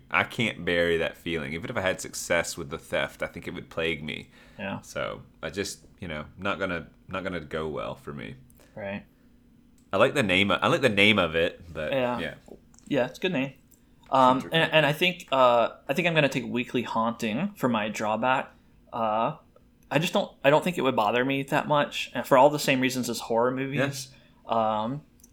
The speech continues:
Speaker 2: like, horror movies don't bother me. I don't get really scared by those images in a movie. If this is a similar apparition that's not gonna hurt me or harm me, like, I don't,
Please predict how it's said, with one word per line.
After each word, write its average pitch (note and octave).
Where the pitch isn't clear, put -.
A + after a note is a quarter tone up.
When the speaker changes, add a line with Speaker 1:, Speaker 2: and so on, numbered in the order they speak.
Speaker 2:
like, -
horror C#3+
movies C#3
don't C3+
bother C3
me. B2+
I A#2
don't B2+
get B2+
really A#2+
scared B2
by A#2+
those A2
images B2
in A2
a G2+
movie. B2+
If B2
this C#3
is C#3
a C3
similar B2
apparition B2
that's A2
not A#2+
gonna B2+
hurt B2
me A#2+
or A2+
harm A2
me, A#2
like, A2
I C3+
don't, B2+